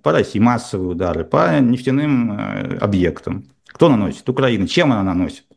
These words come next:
Своими беспилотниками. Может быть, они, конечно, комплектующие где-то там берут, импортируют, я это точно не знаю, но производят они их у себя.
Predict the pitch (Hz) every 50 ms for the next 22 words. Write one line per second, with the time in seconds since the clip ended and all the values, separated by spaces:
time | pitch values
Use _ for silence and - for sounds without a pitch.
0 | _ _ _ - - 120 123 147 180 185 - 220 - - 92 85 107 113 - -
1 | 113 - - - - - _ _ _ _ _ _ _ _ _ _ _ _ _ _
2 | _ - - - - - - _ 147 170 170 160 139 143 147 143 135 127 - -
3 | 127 123 143 135 135 151 143 123 113 - 104 104 104 98 - - 87 87 98 101
4 | 90 85 78 - - - - - - - 92 90 - - - - 104 143 190 240
5 | 254 - - - 113 95 87 - - 104 - - - - - 220 233 - 131 -
6 | 135 127 147 220 254 - - 120 139 190 190 - - - - 117 85 - -